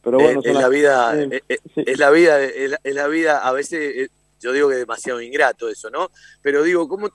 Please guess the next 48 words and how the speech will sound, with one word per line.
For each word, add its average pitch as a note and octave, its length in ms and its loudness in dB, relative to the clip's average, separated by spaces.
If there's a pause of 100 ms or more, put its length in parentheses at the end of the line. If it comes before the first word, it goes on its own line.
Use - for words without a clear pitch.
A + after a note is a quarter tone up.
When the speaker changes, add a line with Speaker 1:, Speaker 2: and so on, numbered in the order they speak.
Speaker 2:
cómo G3+ 220 -6
te G#3 100 -4
encontrás E3+ 460 -4
vos? C#3+ 280 -2
Yo A#3+ 200 -6
creo A#3 180 0
que E3+ 100 -2
has - 120 -6
hecho E3+ 180 -12
partidos F#3 360 -4
mejores C#3 360 -2
que B2 60 -4
el A#2+ 60 -6
del A#2 140 -6
otro A#2 200 -6
día, A2 240 -8
pero B2+ 140 -8
bueno, D#3+ 180 -6 (160)
la A#2 140 -6
gente - 340 -16
te B2 100 -20
vio C#3+ 320 -4 (280)
el D3 120 0
otro E3+ 280 2
día F3 160 4
y F3 60 -2
parece D3+ 360 -4
que C#3+ 80 -8
ya E3+ 140 -6
está D#3+ 200 -6
para C#3 240 -2
venderte D3 440 -2
de D3+ 80 0
vuelta. E3+ 340 -6 (440)
Speaker 1:
<laughs> - 200 -8
Olvídate, D#3 760 10
sí, F3+ 280 10
yo F3 80 10
creo D#3+ 180 6
que C#3+ 140 4
tuve D#3 220 4
partidos, D3 360 2
imagínate, D#3+ 600 2
ni D3+ 160 -6
siquiera F3 240 2
hice E3+ 140 0
un G3+ 60 0
gol. F3 220 8